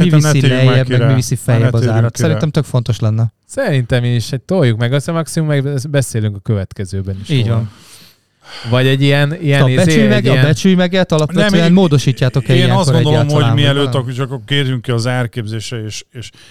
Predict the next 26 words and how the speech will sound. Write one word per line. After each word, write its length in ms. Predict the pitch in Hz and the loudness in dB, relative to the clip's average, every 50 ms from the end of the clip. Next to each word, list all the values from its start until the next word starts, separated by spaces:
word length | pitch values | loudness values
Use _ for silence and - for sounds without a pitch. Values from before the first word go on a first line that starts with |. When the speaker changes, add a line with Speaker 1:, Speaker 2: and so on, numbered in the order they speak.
| - _ - | -20 _ -12
Speaker 2:
és 120 | - - | -6 -4
én 60 | 131 | -2
azt 180 | 135 156 147 135 | 0 0 0 0
gondolom, 400 | 143 139 127 120 120 120 113 107 | 0 0 0 0 0 -2 -2 -2
hogy 300 | 101 113 113 110 110 - _ _ _ _ _ - | -2 -2 -2 -4 -4 -6 _ _ _ _ _ -8
jelen 380 | 127 127 135 143 143 123 101 | -4 -2 -2 0 -2 -2 -4
pillanatban 800 | - - 113 107 110 113 113 117 113 113 117 131 131 135 135 135 - - | -4 -4 -4 -2 -2 -2 -2 -4 -4 -4 -4 -4 -4 -4 -6 -8 -10 -12
az 180 | 110 107 95 | -10 -6 -4
ingatlanoknak 1080 | 120 131 131 131 123 110 - - 113 110 110 107 104 - - 117 107 104 104 101 - - | -2 -2 -2 -2 -2 -4 -4 -6 -6 -4 -4 -4 -4 -6 -6 -8 -6 -6 -6 -8 -10 -16
a, 720 | - - 107 101 98 98 98 98 98 98 98 98 98 95 95 92 - _ - - - - - - _ _ _ - | -20 -14 -12 -10 -8 -8 -8 -6 -6 -6 -6 -6 -6 -6 -8 -10 -12 _ -20 -20 -20 -20 -20 -20 _ _ _ -10
a, 400 | 123 110 107 104 101 101 101 101 | -8 -6 -4 -4 -2 -2 -2 -2
az 120 | 101 104 117 | -2 -2 -2
ingatlan 400 | 147 139 135 117 - 120 107 98 | -2 -2 -2 -4 -4 -6 -6 -4
piacon 460 | - 123 117 110 - - 123 113 117 | -4 -2 -2 -2 -4 -6 -6 -6 -8
a 300 | - - 107 104 107 104 | -10 -12 -10 -8 -8 -6
legnagyobb 540 | 104 113 120 123 117 113 110 107 101 95 90 | -4 -4 -4 -4 -4 -4 -6 -6 -6 -8 -8
probléma 600 | - 110 113 110 104 110 107 107 107 107 104 104 | -6 -6 -6 -6 -4 -4 -4 -4 -4 -4 -6 -6
az 260 | - - 113 104 101 | -8 -8 -8 -8 -8
a 40 | 95 | -10
fals 440 | - - - 101 98 101 - - | -12 -14 -14 -12 -10 -10 -10 -10
árazás, 580 | 113 110 107 107 104 104 104 104 107 101 - - | -12 -12 -12 -10 -8 -6 -6 -6 -6 -8 -6 -6
és 160 | 131 117 - | -6 -4 -4
ez 140 | 143 135 123 | -4 -4 -4
már 220 | 127 139 135 127 | -4 -4 -4 -4
egy, 260 | 127 123 123 120 - - | -4 -4 -6 -8 -10 -10
egy 360 | - 117 120 123 123 110 107 | -8 -6 -4 -4 -4 -6 -8